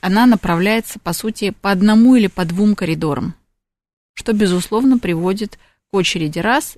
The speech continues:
и к, э, очень длинному прохождению вот всей этой процедуры, всех досмотров. Это не может вызывать, э, как сказать, удовольствие у туристов, это никому не нравится.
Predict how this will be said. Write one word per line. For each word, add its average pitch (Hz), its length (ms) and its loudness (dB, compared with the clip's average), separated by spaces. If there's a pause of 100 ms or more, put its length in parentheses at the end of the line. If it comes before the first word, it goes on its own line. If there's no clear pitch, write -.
(160)
и 220 200 -4 (160)
к, - 80 -20
э, 175 260 -4
очень 196 480 -2
длинному 196 500 4
прохождению 185 760 -4
вот 160 180 -6
всей 196 200 -6
этой 185 140 -8
процедуры, 180 500 -8
всех 165 220 -8
досмотров. 151 460 -6 (800)
Это 226 180 -4
не 247 100 6
может 196 360 0
вызывать, 156 600 -6
э, 156 640 -6
как - 140 -20
сказать, - 100 -18
удовольствие 170 600 -2
у 160 40 -8
туристов, 220 500 -8
это - 140 -12
никому 175 360 -2
не 151 100 -2
нравится. 220 540 -4